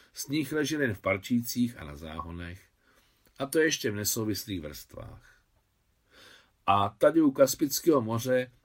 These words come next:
nebylo po mrazu a sněhu ani stopy, za to od moře vál pronikavý vlhký vítr Ivan, který byl tak sichravý, že ani děti nechtěly vycházet z domu. Naštěstí měl Adam s Ksenií teplý byt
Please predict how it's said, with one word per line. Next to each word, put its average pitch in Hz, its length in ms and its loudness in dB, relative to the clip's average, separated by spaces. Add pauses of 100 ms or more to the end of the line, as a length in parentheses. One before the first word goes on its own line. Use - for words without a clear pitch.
nebylo 123 320 6
po 113 160 -4
mrazu 123 520 0
a 87 140 -8
sněhu 117 480 2
ani 110 160 -4
stopy, 104 580 -6 (460)
za 113 180 0
to 131 160 -4
od 143 160 0
moře 135 260 2
vál 107 260 4
pronikavý 123 800 -2
vlhký 92 460 -8
vítr 80 340 -12
Ivan, 62 480 -14 (420)
který 120 320 4
byl 107 220 0
tak 151 260 -2
sichravý, 76 800 -8 (480)
že 113 180 -6
ani 120 240 0
děti 135 300 0
nechtěly 104 380 -4
vycházet 92 540 -4
z 85 60 -10
domu. 71 400 -10 (1400)
Naštěstí 123 600 0
měl 104 220 -4
Adam 107 300 -2
s 120 80 -8
Ksenií 98 480 -2
teplý 98 340 -8
byt 82 380 -6